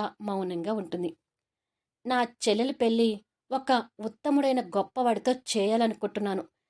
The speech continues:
కరణ్ని ఎప్పటికీ ఈ ఇంటి అల్లుడిగా మేము యాక్సెప్ట్ చేయము. దయచేసి ఇంకొకసారి ఈ విషయం గురించి అడిగి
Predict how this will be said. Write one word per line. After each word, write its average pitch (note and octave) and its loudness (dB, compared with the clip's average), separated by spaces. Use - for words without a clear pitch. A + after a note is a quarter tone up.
కరణ్ని B3 2
ఎప్పటికీ A#3 0
ఈ B3 -2
ఇంటి G3+ -4
అల్లుడిగా G#3+ 0
మేము A#3 0
యాక్సెప్ట్ G#3 2
చేయము. G3 0
దయచేసి A3+ 2
ఇంకొకసారి A3 2
ఈ C#4 4
విషయం G#3 0
గురించి A#3 0
అడిగి G#3 2